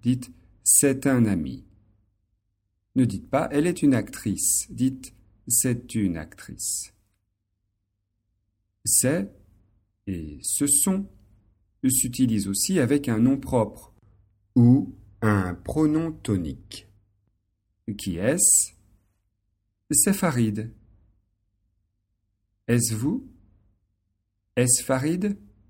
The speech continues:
Est-ce que c'est Farid ? Non, ce n'est pas Farid, ce n'est pas lui.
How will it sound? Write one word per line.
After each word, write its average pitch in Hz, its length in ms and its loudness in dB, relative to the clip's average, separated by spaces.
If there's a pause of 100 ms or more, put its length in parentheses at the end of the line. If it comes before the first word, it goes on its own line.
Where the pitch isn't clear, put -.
(840)
Est-ce 139 260 0
que 135 120 -2
c'est 151 320 2
Farid ? 135 500 -2 (1120)
Non, 170 220 -2 (640)
ce 147 180 2
n'est 143 120 6
pas 131 140 0
Farid, 127 360 -2
ce - 220 -4
n'est 139 240 4
pas 101 240 -2
lui. 90 380 -4